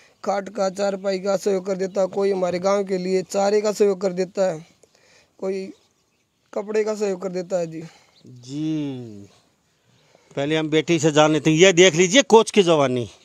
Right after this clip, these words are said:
Speaker 2: यानी कि खाने के लिए दाना नहीं है, रोज़ आटा लेके आते हैं इन बच्चियों के लिए। गाय का चारा कभी कोई दे देता है, कभी कहीं से आ देता है।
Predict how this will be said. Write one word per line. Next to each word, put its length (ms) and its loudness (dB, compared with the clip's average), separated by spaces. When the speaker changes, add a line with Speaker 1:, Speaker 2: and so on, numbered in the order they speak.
Speaker 2:
यानी 260 4
कि 140 2
खाने 400 4
के 100 -2
लिए 160 2
दाना 280 4
नहीं 120 2
है, 80 4
रोज़ 260 4
आटा 240 4
लेके 200 2
आते 180 0
हैं 80 0
इन 60 -4
बच्चियों 320 4
के 140 2
लिए। 300 4
गाय 320 6
का 180 4
चारा 320 2
कभी 220 2
कोई 160 4
दे 160 4
देता 200 4
है, 60 4
कभी 220 2
कहीं 140 2
से 120 2
आ 80 6
देता 200 2
है। 80 4